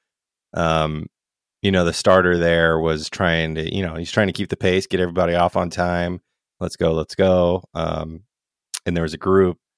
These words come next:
He's like, "Come on, guys, you're, you're on the box, you're on the box." And, uh, they start walking towards their carts.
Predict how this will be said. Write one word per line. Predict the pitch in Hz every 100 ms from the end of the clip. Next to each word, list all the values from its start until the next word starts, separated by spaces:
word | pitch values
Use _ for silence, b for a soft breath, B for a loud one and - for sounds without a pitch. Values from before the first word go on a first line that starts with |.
| _ _ _
He's | 87
like, | 90
"Come | -
on, | 117
guys, | 101 98 90
you're, | 95
you're | - 98
on | 98
the | 87
box, | 95 87 -
you're | 92
on |
the | 82
box." | 101 101 82 - - _
And, | - 82 80 80
uh, | 80 80 -
they | 90
start | - 95 87
walking | 87 87 - 90
towards | - 90 78
their | 80
carts. | - 85 90 90 -